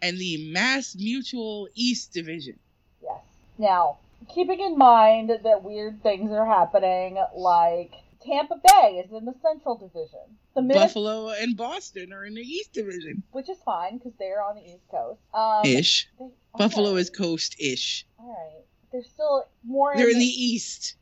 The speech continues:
Speaker 1: Yes.
Speaker 2: They're more in the East than the Minnesota Wild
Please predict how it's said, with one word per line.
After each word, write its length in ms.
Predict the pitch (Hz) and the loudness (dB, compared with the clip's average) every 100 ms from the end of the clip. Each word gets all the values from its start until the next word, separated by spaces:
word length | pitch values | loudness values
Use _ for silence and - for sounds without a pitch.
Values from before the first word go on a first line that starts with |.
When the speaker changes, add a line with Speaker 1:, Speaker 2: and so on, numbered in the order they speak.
| - | -4
Speaker 1:
Yes. 180 | 370 - | 8 10
Speaker 2:
They're 100 | 330 | 10
more 540 | 311 311 415 415 440 | 10 10 10 8 -4
in 60 | 403 | -8
the 140 | 427 - 302 302 | -12 -12 -16 -12
East 240 | 320 _ _ - 220 | -14 _ _ -6 4
than 420 | 262 247 247 240 - | 6 8 6 2 -4
the 100 | 269 | -4
Minnesota 800 | 233 254 269 294 _ 269 254 262 254 | -2 -2 -2 -4 _ 4 6 4 2
Wild 640 | 226 226 233 214 202 196 | 2 4 4 4 2 -2